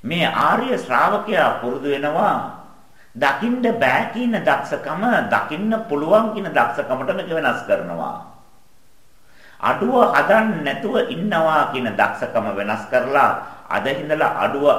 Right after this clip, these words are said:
අදනවා කියන දක්ෂකමට වෙනස් කරනවා. අඩුවලට හේතු හොයන්න නැතුව ඉන්න දක්ෂකම අයින් කරලා හේතුව හොයාගන්න දක්ෂකම නිර්මාණය කරනවා.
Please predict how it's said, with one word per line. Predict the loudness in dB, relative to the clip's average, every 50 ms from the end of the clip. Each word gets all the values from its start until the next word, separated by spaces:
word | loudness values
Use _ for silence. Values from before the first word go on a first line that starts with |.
| 2 -2
අදනවා | -2 -2 -2 -2 -4 -4 -2 0 2 2 2 0 -2
කියන | -6 -8 -6
දක්ෂකමට | -2 0 0 0 0 -4 -6 -2 -2 -4 -2 -2 -4
වෙනස් | -4 -4 -4 -6 -8 -8 -6
කරනවා. | -8 -8 -8 -8 -12 -12 -12 -12 -14 -16 -16 -20 -20 -20 -20 -20 -20 -20 -20 -20 -20 -20 -20 -20 -20 -20 -20 -20 -20 -20 -20 -20 -20 -20 -20 -20 -20 -20 -20 -20 -20 -20 -20 -20 -20 -20 -20 -20 -20 -20 -20 -20 -20 -20 -20 -20 -20 -20 -20 -20 -20 -12 -4 -2
අඩුවලට | -2 0 0 2 2 4 4 4 2 2 -2 -4
හේතු | -2 0 0 0 0 -2 -2 -4 -2 0
හොයන්න | 2 2 2 2 0 0 -2
නැතුව | -2 -2 -2 -2 0 0 0
ඉන්න | 0 0 -2 -4
දක්ෂකම | -4 0 2 0 0 0 -2 -6 -4 0 2 2 2 0 -4 -4
අයින් | -4 -4 -4 -4 -4 -6
කරලා | -4 -2 0 0 2 2 4 4 4 4 2 0 -4 -8 -12 -18 -20 -20 -20 -20 -20 -20 -20 -20 -20 -20 -20 -20 -20 -20 -20 -20 -20 -16
හේතුව | -8 -6 -4 -2 -2 -4 -4 -4 -2 0 0 0 -2 -2
හොයාගන්න | -4 -2 0 0 2 2 0 0 0 0 0 0 -2 -4
දක්ෂකම | 0 0 0 0 -2 -8 -8 -4 -4 -4 -2
නිර්මාණය | -2 -6 -6 -6 -6 -6 -4 -4 -4 -4 -6 -8
කරනවා. | -8 -8 -8 -8 -8 -10 -10 -10 -10 -12 -12 -14 -18 -20